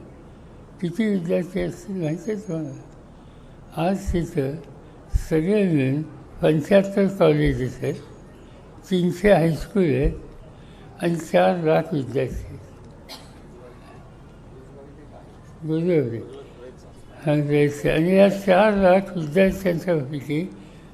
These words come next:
नव्वद टक्के मुलं खेड्याची. त्यांच्यासाठी हे सगळं ज्ञान आणण्याचं काम केलं. आणि या सगळ्या कामाला प्रोत्साहन द्यायची ही भूमिका घेतली.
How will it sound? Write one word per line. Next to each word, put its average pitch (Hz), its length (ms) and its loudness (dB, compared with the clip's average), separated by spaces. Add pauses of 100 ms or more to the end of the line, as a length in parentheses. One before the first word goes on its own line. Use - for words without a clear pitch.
(140)
नव्वद 196 520 8 (120)
टक्के 214 280 2
मुलं 190 400 4
खेड्याची. 139 680 0 (1300)
त्यांच्यासाठी 196 760 2
हे 190 120 6
सगळं 180 400 2
ज्ञान 165 340 4
आणण्याचं 151 480 2
काम 135 300 -2
केलं. 143 300 -12 (1600)
आणि 185 180 4
या 240 180 8
सगळ्या 226 460 6
कामाला 185 800 4 (120)
प्रोत्साहन 170 440 0
द्यायची 156 340 -2
ही 165 100 -2
भूमिका 143 540 -2
घेतली. 123 420 -10